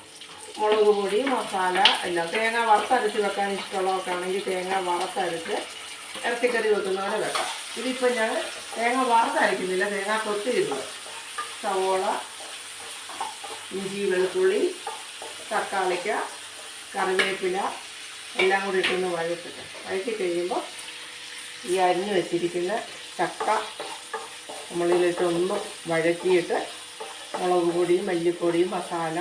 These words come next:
മഞ്ഞൾപ്പൊടി എല്ലാം ചേർത്ത് നമുക്ക് കറിയാകും. അപ്പോൾ അതിൻ്റെ ഫസ്റ്റ് ഇതൊന്ന് വഴറ്റിയെടുക്കട്ടെ കേട്ടോ. ഇപ്പോൾ സവോളയും തക്കാളിക്കായും ഇഞ്ചിയും വെളുത്തുള്ളി തേങ്ങാപ്പത്തെല്ലാം നല്ലപോലെ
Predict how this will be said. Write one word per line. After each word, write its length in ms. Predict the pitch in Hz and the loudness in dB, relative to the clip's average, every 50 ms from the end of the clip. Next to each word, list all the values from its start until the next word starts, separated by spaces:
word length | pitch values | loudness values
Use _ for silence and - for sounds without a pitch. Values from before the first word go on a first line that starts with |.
| 190 208 196 | 0 0 -2
മഞ്ഞൾപ്പൊടി 600 | 175 165 165 170 170 170 170 - 165 170 165 180 190 170 | -2 -4 -2 -2 0 -2 0 0 0 2 2 2 2 2
എല്ലാം 220 | 160 156 160 160 156 - | 0 0 -2 -2 -4 -4
ചേർത്ത് 340 | 160 156 - - - - - - - - - - - - - - - - - | -6 -8 -8 -8 -6 -4 -4 -4 -6 -10 -14 -14 -12 -12 -12 -12 -12 -8 -6
നമുക്ക് 200 | 320 - 262 254 262 | -4 -2 0 2 4
കറിയാകും. 440 | 240 226 196 175 143 156 - - - - - - - 180 | 4 4 4 4 2 2 0 -2 -6 -8 -8 -8 -6 -6
അപ്പോൾ 140 | - - 202 202 | -4 -2 -2 -2
അതിൻ്റെ 260 | 196 190 190 208 220 214 214 - - - - - - 143 - - - - - - - - - - - - - - - - - - | -2 0 0 0 0 0 -2 -4 -10 -14 -16 -16 -16 -16 -16 -16 -16 -16 -16 -18 -16 -16 -16 -14 -14 -16 -16 -16 -18 -10 -2 0
ഫസ്റ്റ് 480 | 190 190 - - - - - 254 254 - - - - - - - - - - 214 - - | 2 2 2 -2 -6 -2 4 6 6 6 6 2 -8 -12 -14 -16 -16 -14 -12 -8 -6 -2
ഇതൊന്ന് 280 | - - - 196 185 180 180 | 0 2 2 2 2 4 4
വഴറ്റിയെടുക്കട്ടെ 640 | 190 214 - - 330 339 - - - - - 220 - | 2 2 4 6 6 6 6 6 4 2 2 2 0
കേട്ടോ. 200 | - - - - - - - - - - - - - - - - - - - _ - - - - - - - - - - - - - - - - - - - - - | 2 0 -2 -4 -4 -8 -14 -14 -16 -16 -16 -14 -14 -14 -14 -16 -18 -20 -20 _ -20 -20 -20 -20 -20 -20 -20 -20 -18 -18 -18 -18 -18 -20 -20 -20 -20 -20 -20 -20 -16
ഇപ്പോൾ 200 | - - 262 262 262 262 262 | -8 -4 -2 -2 0 2 2
സവോളയും 680 | 226 226 233 240 240 247 247 254 262 269 277 302 370 - - - - - - - - | 2 2 4 4 4 4 4 4 4 2 2 0 0 -2 -4 -6 -10 -10 -10 -6 -4
തക്കാളിക്കായും 840 | 220 214 - 220 214 214 208 208 214 220 226 220 220 233 254 277 277 254 226 | -4 -2 0 2 2 2 2 2 0 0 0 0 2 2 0 0 0 -2 -2
ഇഞ്ചിയും 320 | 214 214 214 214 214 214 214 | -2 -4 -2 -2 0 0 2
വെളുത്തുള്ളി 420 | 208 208 208 - 220 214 220 226 247 247 233 | 0 0 0 0 0 0 2 2 2 2 0
തേങ്ങാപ്പത്തെല്ലാം 920 | 220 208 202 202 202 196 196 208 208 196 - 208 196 196 196 202 208 202 196 190 | 0 0 -2 -2 -4 -6 -4 -4 -4 -4 -4 -4 -4 -4 -2 -2 -2 -2 -2 -2
നല്ലപോലെ 340 | 185 185 190 190 190 190 | -2 -2 -2 -2 -2 -2